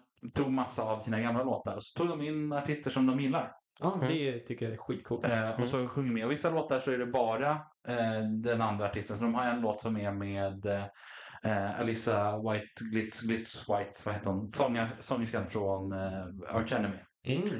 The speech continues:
Speaker 3: Mm.
Speaker 1: Och hon sjunger liksom själv på den låten.
Speaker 2: Det är
Speaker 1: Så att,
Speaker 2: skitcoolt.
Speaker 1: eh, sångaren från Powerwolf är inte med.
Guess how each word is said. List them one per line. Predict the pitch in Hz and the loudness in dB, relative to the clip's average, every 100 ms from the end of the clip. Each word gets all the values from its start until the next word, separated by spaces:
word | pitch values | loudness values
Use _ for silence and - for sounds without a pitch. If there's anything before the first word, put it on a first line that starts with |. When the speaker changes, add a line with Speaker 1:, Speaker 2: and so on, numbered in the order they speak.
| 156 | -2
Speaker 3:
Mm. | 143 | 2
Speaker 1:
Och | 131 | 2
hon | 151 | 2
sjunger | 139 127 117 | 0 0 0
liksom | 107 117 | -2 -4
själv | 107 120 98 95 - | 0 -2 -2 -10 -2
på | 110 | 0
den | 98 92 | 0 -2
låten. | 90 104 104 - | -4 -4 -6 -2
Speaker 2:
Det | 131 | 0
är | 123 | 2
Speaker 1:
Så | |
att, | 110 | 2
Speaker 2:
skitcoolt. | 127 120 - 110 98 | 0 -4 -4 -6 -6
Speaker 1:
eh, | - | -4
sångaren | - 110 104 | -2 0 0
från | 107 | -2
Powerwolf | 110 104 98 95 | 0 0 0 -2
är | 104 | -4
inte | 95 98 | -4 -4
med. | 95 | -6